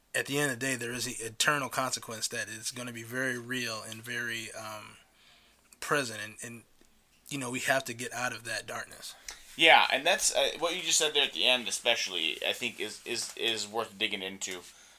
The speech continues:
Speaker 2: Um, one of the images I tried, tried to communicate here is that, uh, you know,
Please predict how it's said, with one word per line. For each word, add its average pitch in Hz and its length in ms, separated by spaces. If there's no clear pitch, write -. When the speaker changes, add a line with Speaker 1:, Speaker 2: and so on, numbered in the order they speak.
Speaker 2:
Um, 87 480
one 156 120
of 170 60
the 131 100
images 123 360
I 117 80
tried, 110 500
tried 170 220
to 165 80
communicate 104 460
here 98 280
is 98 280
that, - 360
uh, 90 320
you 123 100
know, 98 140